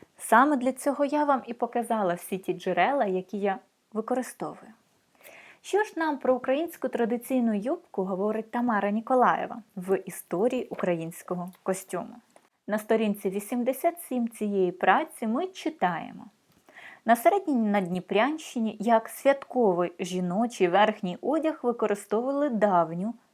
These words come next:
баєву юбку з трьома клинами і великим виложистим коміром із тонкої червоної, синьої або зеленої байки. Ворсистого сукна, раніше привізного, а з вісімнадцятого століття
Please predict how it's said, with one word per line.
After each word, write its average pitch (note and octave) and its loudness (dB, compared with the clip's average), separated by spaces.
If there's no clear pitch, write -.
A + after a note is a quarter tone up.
баєву A3 0
юбку A3+ -4
з - -20
трьома G3+ 2
клинами G3 2
і F#3 -2
великим B3+ 2
виложистим A3+ 0
коміром E3 -4
із - -10
тонкої A#3 0
червоної, G#3 2
синьої D4 0
або F3 0
зеленої A3 0
байки. E3+ -8
Ворсистого C4+ 4
сукна, G#3+ 4
раніше B3 2
привізного, G#3+ 2
а G#3+ 4
з G#3+ -4
вісімнадцятого C4 0
століття A3 0